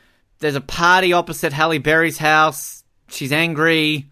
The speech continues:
There's a cat in a ledge. Benjamin Bratt sees her, thinks she's about to jump. Uh, they organise a coffee date. He's man candy.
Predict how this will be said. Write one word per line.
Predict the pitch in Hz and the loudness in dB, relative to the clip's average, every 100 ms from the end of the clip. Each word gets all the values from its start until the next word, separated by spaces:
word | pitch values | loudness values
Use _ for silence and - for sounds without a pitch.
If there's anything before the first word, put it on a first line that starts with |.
| _ _ _ _ _ _ - | _ _ _ _ _ _ -14
There's | 131 | -10
a | 120 | -8
cat | - 175 170 | -2 -2 0
in | |
a | 160 | -2
ledge. | 147 156 160 156 139 135 - - - | 2 2 2 0 -2 -4 -6 -8 -2
Benjamin | 175 180 170 151 | 0 0 -4 -2
Bratt | 143 151 - | 2 2 0
sees | - 160 151 | -2 0 0
her, | 151 151 147 147 | 2 2 2 0
thinks | 185 190 | -4 -4
she's | - 135 120 | -6 -6 -6
about | - 147 165 | 0 0 0
to | |
jump. | 117 104 135 147 143 - - - _ _ _ _ _ 381 | -10 -2 0 0 -2 -12 -20 -20 _ _ _ _ _ -14
Uh, | - 139 131 131 | -6 0 2 2
they | 127 127 135 | 0 0 0
organise | 139 147 139 139 131 | 0 -2 0 0 -2
a | |
coffee | 131 135 - 120 | -2 -4 -2 -2
date. | 120 120 123 _ | 2 2 0 _
He's | 120 127 113 | -6 -4 -2
man | 120 120 123 | -2 0 -2
candy. | 131 120 117 120 117 117 113 | -4 -2 0 0 0 -2 -6